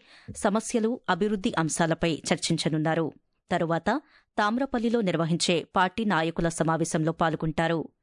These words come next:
సాయంత్రం తిరిగి ఉండవల్లి క్యాంపు కార్యాలయానికి చేరుకుంటారు. తెలంగాణ అభివృద్ధికి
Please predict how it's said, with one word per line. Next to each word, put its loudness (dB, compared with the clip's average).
సాయంత్రం 0
తిరిగి 0
ఉండవల్లి 0
క్యాంపు -2
కార్యాలయానికి 0
చేరుకుంటారు. 0
తెలంగాణ 2
అభివృద్ధికి 0